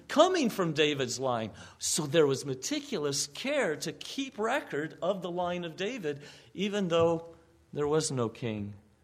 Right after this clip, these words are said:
And that is why we start the New Testament with the lineage, the genealogy of Jesus. Having told us in chapter one of, of Matthew of, of Jesus' birth,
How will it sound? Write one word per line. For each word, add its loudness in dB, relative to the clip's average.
And 0
that 2
is -10
why 4
we -2
start 4
the 2
New 4
Testament 0
with -4
the 0
lineage, 2
the -6
genealogy 0
of -2
Jesus. -4
Having 2
told 0
us 0
in -2
chapter 4
one 6
of, 0
of 0
Matthew 8
of, 4
of 0
Jesus' 2
birth, 10